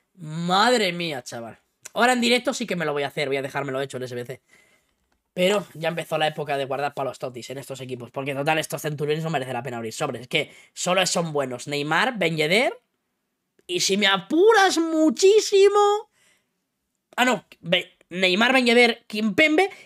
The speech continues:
y si me apuras muchísimo ya, Jordi Alba y Arnold, pero buenos, buenos en plan top,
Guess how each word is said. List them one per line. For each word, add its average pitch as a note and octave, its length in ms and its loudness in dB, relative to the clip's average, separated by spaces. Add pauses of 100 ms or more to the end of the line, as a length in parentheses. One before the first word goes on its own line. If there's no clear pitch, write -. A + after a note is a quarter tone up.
(100)
y E4+ 200 6
si G4 240 6
me D#4 120 0
apuras C#4 520 4
muchísimo C4+ 540 2
ya, D4 280 6
Jordi B3+ 220 4
Alba C#4+ 180 2
y G#3+ 60 2
Arnold, E3+ 340 0
pero C3 240 -4 (260)
buenos, G#3+ 480 2
buenos A#3+ 340 4
en A3 120 0
plan A3 300 0
top, D4+ 380 4